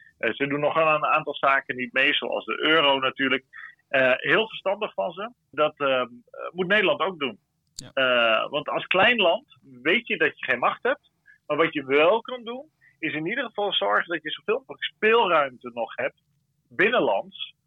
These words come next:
Speaker 1: Want als je dat niet hebt, als je dat, als je dat niet, als je die speelruimte niet voor jezelf openhoudt, in je, binnen je eigen grenzen, maar alles onder E U-regels krijgt, dan weet je dat jij als klein landje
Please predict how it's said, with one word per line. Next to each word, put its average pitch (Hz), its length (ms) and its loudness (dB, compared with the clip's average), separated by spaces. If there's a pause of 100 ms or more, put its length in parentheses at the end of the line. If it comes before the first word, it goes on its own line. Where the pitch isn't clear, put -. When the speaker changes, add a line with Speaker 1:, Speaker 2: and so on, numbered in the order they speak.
(380)
Speaker 1:
Want 151 260 -4
als 175 180 -2
je 180 100 -8
dat 151 220 -2
niet 220 340 -6
hebt, - 360 -4
als 156 220 -4
je 156 100 -4
dat, 135 160 -2 (180)
als 135 200 -4
je 139 80 -8
dat 127 160 -2
niet, 175 320 0
als 139 160 0
je 151 80 -10
die 151 100 -2
speelruimte 170 600 2
niet 170 380 -4
voor 196 180 -2
jezelf 156 460 0 (960)
openhoudt, 196 720 -2 (280)
in 226 220 -2
je, 196 340 -4
binnen 196 260 0
je 160 140 -4
eigen 139 360 -6
grenzen, 185 600 -4 (380)
maar 147 120 -2
alles 214 420 2
onder 165 360 -6
E 143 40 0
U-regels 180 800 -2
krijgt, 170 480 -2 (580)
dan 143 180 2
weet 208 280 2
je 165 120 -2
dat 131 180 -6
jij 175 500 2
als 147 220 -4
klein 160 300 -2
landje 120 460 -4